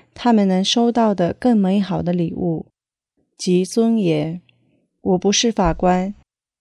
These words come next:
他们已经受到了有关部门的审判。我代表教会，教会不审判，而是陪伴、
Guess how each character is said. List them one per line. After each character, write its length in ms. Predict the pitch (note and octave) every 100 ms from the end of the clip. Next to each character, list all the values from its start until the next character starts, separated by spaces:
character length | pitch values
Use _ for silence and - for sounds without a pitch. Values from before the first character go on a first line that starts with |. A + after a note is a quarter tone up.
| _ -
他 200 | - C4
们 120 | B3+
已 140 | F#3+
经 240 | F3+ A3 A3
受 240 | - A3+
到 240 | G#3+ G3+
了 100 | F#3
有 200 | E3+ F3
关 260 | E3+ A3 A3+
部 140 | B3
门 180 | G#3+ F3
的 80 | F3+
审 260 | F3+ E3+ E3
判。 320 | - F#3+ E3 F#3+ _ _ _ _ -
我 160 | G3
代 160 | G3 A#3
表 160 | G3 F3+
教 320 | - A#3 F#3+
会， 400 | - G3 E3 G3+ _ _ _ _ _
教 260 | - C#4 A#3+
会 180 | A3 A3
不 160 | G#3+
审 300 | G#3+ - E3
判， 480 | E3+ G#3+ F#3 E3+ A#3 -
而 160 | F#3
是 180 | F3+ A3
陪 300 | G#3 F3+ E3+
伴、 340 | F3 G#3+ F3